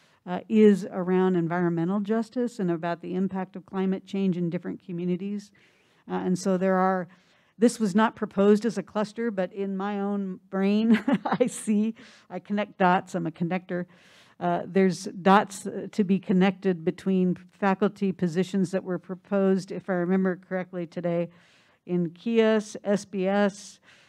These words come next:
uh, cefns, and CAL. Um, and, and I think that, and maybe I could add C O E if you think about how,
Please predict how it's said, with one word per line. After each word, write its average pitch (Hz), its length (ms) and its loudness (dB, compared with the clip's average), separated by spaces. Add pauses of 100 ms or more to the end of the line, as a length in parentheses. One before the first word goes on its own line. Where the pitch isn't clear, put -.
(140)
uh, 175 140 -4
cefns, 202 760 0
and 175 160 2
CAL. 175 500 2 (520)
Um, 160 560 -8 (160)
and, 175 640 0
and 175 200 2
I 170 120 2
think 190 280 0 (180)
that, 175 280 2
and 190 160 -2
maybe 196 260 10
I 190 100 10
could 190 160 0
add 190 280 2
C 202 260 4
O 185 140 8
E 196 300 2
if 175 160 -4
you 165 80 -4
think 190 240 0
about 170 340 0
how, 170 380 0